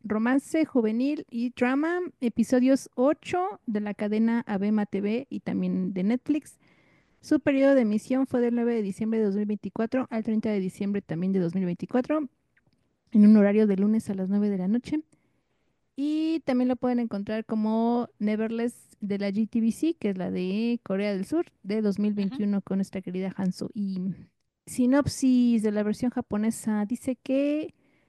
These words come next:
Speaker 1: Kosaka Ren llega a Japón para asumir un puesto especial como profesor temporal en una universidad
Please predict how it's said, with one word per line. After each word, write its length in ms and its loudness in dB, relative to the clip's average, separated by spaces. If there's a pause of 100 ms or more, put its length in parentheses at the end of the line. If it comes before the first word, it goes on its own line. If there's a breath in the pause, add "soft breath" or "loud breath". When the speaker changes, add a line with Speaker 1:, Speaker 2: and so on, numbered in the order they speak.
(140)
Speaker 1:
Kosaka 440 0
Ren 260 2
llega 200 4
a 40 -2
Japón 400 -2
para 200 0
asumir 360 0
un 120 0
puesto 280 -4
especial 540 -4
como 240 0
profesor 440 -2
temporal 560 -4
en 140 -4
una 140 0
universidad 600 -2